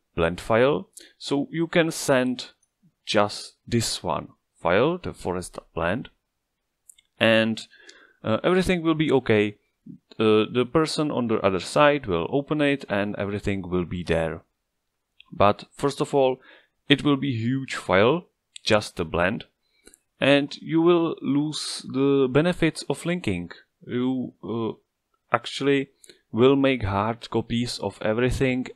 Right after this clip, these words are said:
and it will be packed to the blend file. You don't want to do that either. So the,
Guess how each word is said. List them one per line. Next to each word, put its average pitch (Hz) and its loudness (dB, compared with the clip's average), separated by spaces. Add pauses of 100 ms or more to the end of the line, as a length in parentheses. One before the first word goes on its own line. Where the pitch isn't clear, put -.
and 98 -12
it - -8
will 107 -4
be 104 -6
packed - -4
to 98 -6
the 92 -2
blend 90 -4
file. 85 -8 (800)
You 170 -2
don't 160 2
want 147 0
to - -18
do 123 0
that - 0 (160)
either. 95 -2 (360)
So 104 -2 (520)
the, 82 -2